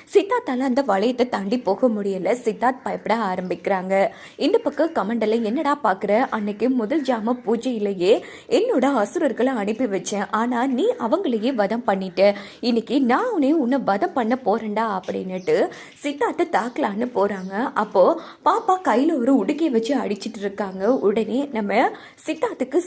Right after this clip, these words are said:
சிவனோட சக்தி கிடைக்க ஆரம்பிக்குது. அந்த இடத்துல என்ன பண்றாங்கன்னு சொன்னா நம்ம கமண்டலனை அடி அடின்னு அடிச்சு அவங்க கையில வச்சிருந்த சூலத்தால வதம் பண்ணி முடிச்சிடுறாங்க. அதுக்கப்புறமா வந்து சாந்தம் அடிச்சிடுறாங்க சித்தார்த். இது,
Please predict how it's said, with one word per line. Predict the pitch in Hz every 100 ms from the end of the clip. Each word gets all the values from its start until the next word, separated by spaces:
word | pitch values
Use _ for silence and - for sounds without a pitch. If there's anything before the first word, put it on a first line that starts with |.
| -
சிவனோட | 240 381 262 220
சக்தி | 269 214 - 269
கிடைக்க | 208 202 202 247
ஆரம்பிக்குது. | 208 196 196 190 190 190 175 285 - - -
அந்த | - 330 494 320
இடத்துல | 269 302 240
என்ன | 220 269
பண்றாங்கன்னு | 202 190 214 202 196 226
சொன்னா | - 208 196 196 359 - -
நம்ம | 220 220 262
கமண்டலனை | 339 285 339 508 330 226 262 269
அடி | 196 190 302
அடின்னு | 226 240
அடிச்சு | 262 190 190 - 233 -
அவங்க | 190 208 220 262
கையில | 254 508 392
வச்சிருந்த | 226 254 214 240 262
சூலத்தால | 214 196 185 185 202
வதம் | 262 202 185
பண்ணி | 202 180 240
முடிச்சிடுறாங்க. | 240 247 214 180 180 180 180 180 240 392 - - -
அதுக்கப்புறமா | - 494 - 320 240 202
வந்து | 190 214 294
சாந்தம் | 226 190 220 233 196
அடிச்சிடுறாங்க | 180 202 175 180 185 226 214
சித்தார்த். | 185 185 190 190 - - -
இது, | 294 440